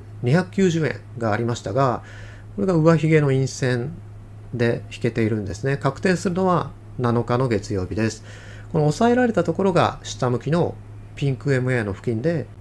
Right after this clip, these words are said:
抑えられて下がっています。で、マックディは赤ヒストグラム連続局面で、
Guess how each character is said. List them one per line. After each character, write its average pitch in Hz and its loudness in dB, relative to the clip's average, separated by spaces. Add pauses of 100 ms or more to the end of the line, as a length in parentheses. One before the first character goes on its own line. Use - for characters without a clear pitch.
(180)
抑 110 -2
え 104 -2
ら 107 2
れ 98 0
て 160 0
下 123 0
が 107 0
っ 98 -2
て - -10
い 87 -6
ま 110 0
す。 - -8 (520)
で、 175 2 (500)
マ 139 2
ッ - 0
ク - -2
デ 165 6
ィ 143 2
は 147 2
赤 117 0 (640)
ヒ - -4
ス - -10
ト 131 0
グ 120 0
ラ 104 2
ム 135 2
連 110 2
続 104 -4
局 101 -4
面 90 -2
で、 147 2